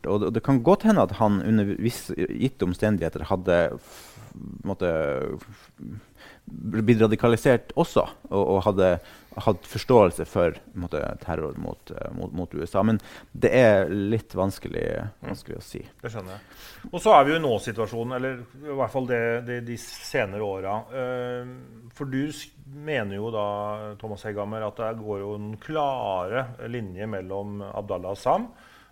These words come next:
Speaker 2: eh, og, eh, for så vidt den ra-, ra-, radikaliseringen vi har sett i Fredrikstad, vi har sett i Bærum, vi har sett mange andre steder i Norge. Hva er disse, altså, hva er linken mellom, eh, mellom denne mannen og, og de menneskene som ble radikalisert her i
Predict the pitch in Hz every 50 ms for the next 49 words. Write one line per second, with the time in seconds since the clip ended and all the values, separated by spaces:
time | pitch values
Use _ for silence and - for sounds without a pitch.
0 | _ _ 123 123 113 117 120 117 139 135 107 104 104 107 110 110 107 - - _
1 | _ _ - 113 110 110 107 107 107 107 107 104 98 - - 120 - 104 98 101
2 | - 107 101 104 104 110 113 120 110 107 107 107 - - 113 113 107 107 - 110
3 | 107 110 107 - 117 101 95 95 101 101 101 104 107 107 - 98 - - 110 104
4 | 110 127 135 151 151 - - - 156 156 160 165 156 135 120 107 - - 95 -
5 | - 104 101 120 139 147 131 123 120 135 143 147 143 127 123 113 - 120 - -
6 | 131 127 113 107 110 107 104 101 - 123 110 101 107 117 110 101 92 95 120 151
7 | 151 - - - - - - _ _ - - 123 101 113 104 113 139 160 143 117
8 | 107 110 127 135 - - - - 110 - - 156 127 120 120 120 123 123 135 151
9 | 135 113 110 101 87 - - - 180 175 156 131 120 120 123 127 131 135 135 127
10 | 120 120 120 120 117 120 120 120 120 127 127 131 131 120 117 120 123 127 143 127
11 | 120 123 120 107 95 92 107 131 139 135 123 120 110 110 113 - 117 113 113 117
12 | 113 110 107 120 120 98 87 - - - 98 95 98 - 120 110 107 107 107 107
13 | 104 104 101 98 98 101 101 101 104 104 - - 101 104 110 - - 101 101 104
14 | - 110 104 101 104